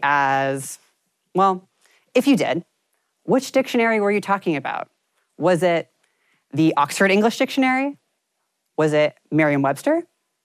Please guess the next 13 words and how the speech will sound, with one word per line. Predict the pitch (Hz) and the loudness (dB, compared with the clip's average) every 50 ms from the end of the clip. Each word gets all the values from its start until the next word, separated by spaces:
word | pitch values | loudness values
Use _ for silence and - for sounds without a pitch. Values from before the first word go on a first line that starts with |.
| _ _ _ _ _ _ _ _ _ _ _ _ _ _ _ - | _ _ _ _ _ _ _ _ _ _ _ _ _ _ _ -2
Was | 170 170 | 0 0
it | 170 165 - | 0 -2 0
Urban | 170 165 156 185 | 0 0 2 2
Dictionary? | 190 196 196 - - 220 214 214 214 208 208 226 233 _ _ _ _ _ _ _ _ _ _ _ _ _ _ _ _ _ _ _ - | 2 0 0 -2 -2 0 0 2 0 0 -2 -6 -8 _ _ _ _ _ _ _ _ _ _ _ _ _ _ _ _ _ _ _ -2
Did | 233 208 233 | 0 2 2
you | 226 | 2
even | 202 247 233 262 | 2 2 2 2
have | 208 226 214 | 0 0 -2
a | 214 196 | -2 -4
particular | - 196 - - 196 180 - 196 185 185 180 | -4 -6 -4 -4 -4 -2 0 2 2 2 2
dictionary | 151 180 170 - - 185 175 165 165 160 160 | 0 -2 -4 -2 -2 0 0 2 2 0 0
in | 143 139 | 2 2
mind? | 143 139 151 196 277 311 320 - - | 0 0 0 2 0 0 0 -2 -10